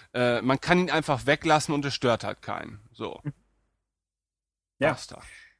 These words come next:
Speaker 2: <laughs> So viel dazu. Ähm, wir haben von Seiten von Bad Robot,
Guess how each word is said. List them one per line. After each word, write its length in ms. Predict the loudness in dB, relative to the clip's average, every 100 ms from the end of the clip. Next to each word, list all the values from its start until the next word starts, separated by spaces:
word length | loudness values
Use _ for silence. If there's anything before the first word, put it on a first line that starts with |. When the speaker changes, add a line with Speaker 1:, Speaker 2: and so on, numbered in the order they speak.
| _
Speaker 2:
<laughs> 300 | 4 4 2 0 -6 -16 -18 -14
So 220 | -2 0 4
viel 120 | 6
dazu. 480 | 6 4 0 -2 0
Ähm, 500 | 4 6 8 6 4 -2 -12 -18 _ _ _ _
wir 240 | 6 8
haben 340 | 8 6 2 -2
von 280 | 2 4 6
Seiten 320 | 6 4 2
von 240 | 2 4
Bad 260 | 6 6 6
Robot, 600 | 6 6 4 0 -6